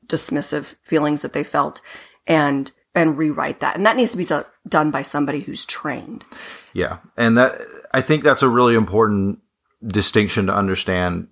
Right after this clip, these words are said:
Speaker 2: when it comes to an avoidant person.
Speaker 1: Mm-hmm.
Speaker 2: Avoidant people are avoidant in many ways.
Speaker 1: Yeah.
Speaker 2: Like, they're avoiding parts of themselves they're uncomfortable with. They're
Speaker 1: Mm-hmm.
Speaker 2: avoiding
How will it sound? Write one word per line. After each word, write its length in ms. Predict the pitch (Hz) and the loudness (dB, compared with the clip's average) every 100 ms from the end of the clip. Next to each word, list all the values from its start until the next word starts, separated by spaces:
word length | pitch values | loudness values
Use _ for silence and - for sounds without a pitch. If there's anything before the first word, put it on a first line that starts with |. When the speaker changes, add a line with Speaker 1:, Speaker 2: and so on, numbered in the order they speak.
| _ | _
Speaker 2:
when 220 | - 101 90 | -6 -2 -2
it 100 | - | -4
comes 540 | - 95 95 85 - | 0 2 2 -2 -4
to 340 | - 101 92 | -2 0 0
an 60 | 87 | 0
avoidant 420 | 87 85 85 80 | -4 -4 -6 -6
person. 640 | 80 78 - 82 139 147 | -6 -8 -4 0 0 -2
Speaker 1:
Mm-hmm. 340 | - - _ 101 | -8 -18 _ -2
Speaker 2:
Avoidant 480 | 98 110 131 151 117 | 4 4 4 0 -6
people 640 | - 117 110 110 101 - - - _ _ - | -2 -2 2 2 2 -2 -20 -20 _ _ 0
are 240 | 101 101 | 4 4
avoidant 580 | 87 98 104 95 92 - _ | 2 2 2 0 -6 -10 _
in 340 | 101 92 90 90 | -6 -4 -4 -2
many 320 | 92 95 87 | -2 -4 -6
ways. 460 | 80 80 - 110 233 | -6 -10 -10 -8 -4
Speaker 1:
Yeah. 100 | 98 | -2
Speaker 2:
Like, 140 | 95 | 2
they're 240 | 107 110 101 | 4 6 4
avoiding 720 | 90 101 120 117 107 101 95 | 2 4 4 4 0 -2 -6
parts 440 | - 117 113 - | -6 2 2 2
of 120 | 98 80 | -6 -6
themselves 640 | 82 82 - 107 117 110 | -8 -4 2 4 4 2
they're 200 | 117 113 | 2 2
uncomfortable 560 | 110 120 107 - 113 113 | 0 -2 -4 -4 -4 -2
with. 160 | 113 | -2
They're 160 | 110 104 | 2 2
Speaker 1:
Mm-hmm. 100 | 95 | 2
Speaker 2:
avoiding 640 | 85 101 104 98 92 92 | 2 2 2 0 -4 -8